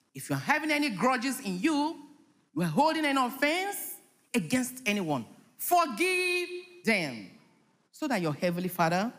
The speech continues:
will forgive you your sin. Without sin, there won't be forgiveness. The Bible says that we all have sinned and fallen short of God's glory. No one is righteous.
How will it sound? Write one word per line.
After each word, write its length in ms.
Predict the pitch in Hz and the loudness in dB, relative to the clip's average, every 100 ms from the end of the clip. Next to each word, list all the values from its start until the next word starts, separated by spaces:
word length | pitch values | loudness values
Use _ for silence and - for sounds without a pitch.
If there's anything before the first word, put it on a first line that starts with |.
| - - _ 175 | -16 -20 _ -2
will 80 | |
forgive 360 | - 139 131 143 | 0 2 2 2
you 60 | 135 | 2
your 100 | 123 | 0
sin. 240 | - 110 - - - - _ _ _ _ _ _ _ _ _ _ _ _ _ _ _ _ _ _ _ - | -6 -10 -14 -20 -20 -20 _ _ _ _ _ _ _ _ _ _ _ _ _ _ _ _ _ _ _ -2
Without 360 | 381 466 480 - - | 2 2 2 0 -2
sin, 220 | 311 349 | 0 2
there 100 | 330 | 2
won't 160 | 415 | 2
be 80 | 392 | 0
forgiveness. 800 | - 294 330 320 302 165 - - - - _ _ _ _ _ _ _ _ _ _ _ _ _ _ _ _ _ _ | 2 2 0 0 0 -2 -8 -12 -14 -20 _ _ _ _ _ _ _ _ _ _ _ _ _ _ _ _ _ _
The 60 | 220 | 0
Bible 280 | 247 254 269 | 0 0 -4
says 200 | 269 226 | -4 0
that 160 | 190 | 0
we 180 | 233 262 - | 0 -6 -4
all 240 | 202 202 | 0 0
have 180 | 190 170 | -2 -6
sinned 380 | - 170 113 - - _ _ _ _ _ | -6 -6 -8 -10 -20 _ _ _ _ _
and 80 | 151 | -10
fallen 220 | - 175 | -4 -2
short 200 | 180 170 | -2 -4
of 140 | 139 139 | -6 -2
God's 180 | 156 120 | -2 2
glory. 380 | 143 110 - - - _ _ _ _ _ _ - | 2 2 -2 -14 -20 _ _ _ _ _ _ 0
No 300 | 254 339 403 | 4 4 4
one 160 | 370 339 | 0 -4
is 180 | 294 254 | -4 0
righteous. 760 | 302 294 - - - - | 0 0 -6 -10 -12 -14